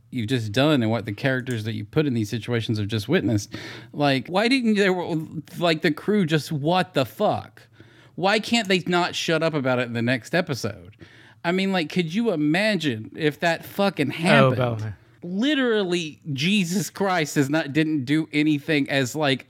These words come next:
Speaker 1: awe-inspiring miracle as that. And, and, and no one is, and no one is
Speaker 2: Right.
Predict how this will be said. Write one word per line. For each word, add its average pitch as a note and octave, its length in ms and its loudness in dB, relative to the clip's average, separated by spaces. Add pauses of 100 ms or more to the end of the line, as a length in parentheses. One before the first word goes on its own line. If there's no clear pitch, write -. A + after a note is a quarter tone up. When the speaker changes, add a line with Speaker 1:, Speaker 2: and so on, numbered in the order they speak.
(100)
Speaker 1:
awe-inspiring C#3 720 0
miracle B2+ 400 0
as A2+ 180 -2
that. G#2+ 440 -2
And, F#3 220 2
and, G3 260 2
and G3+ 440 2
no G#3+ 220 2
one G3 240 2
is, D#3 220 2
and E3 380 2
no G3+ 160 2
one F3+ 200 4
is D#3 80 6
Speaker 2:
Right. D3 60 6